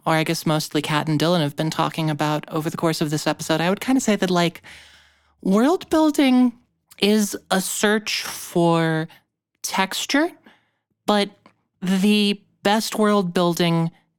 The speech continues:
is world building that serves a function for your story or for your game.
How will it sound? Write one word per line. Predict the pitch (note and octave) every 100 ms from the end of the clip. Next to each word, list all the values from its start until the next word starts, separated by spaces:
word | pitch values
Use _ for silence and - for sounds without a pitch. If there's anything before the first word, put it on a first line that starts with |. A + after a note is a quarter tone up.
| -
is | F3 F3
world | F3 F3+ E3
building | E3+ E3 E3+ D#3+ E3
that | D3+ E3 D#3 -
serves | - E3+ E3+ D#3+ - -
a | D3+
function | D3 - D3+ C#3 - C#3 C#3
for | - C#3
your | C3+
story | C3+ - E3 E3+ E3 -
or | D3 D3
for | - D3
your | C#3
game. | C#3 C3+ C3+ C3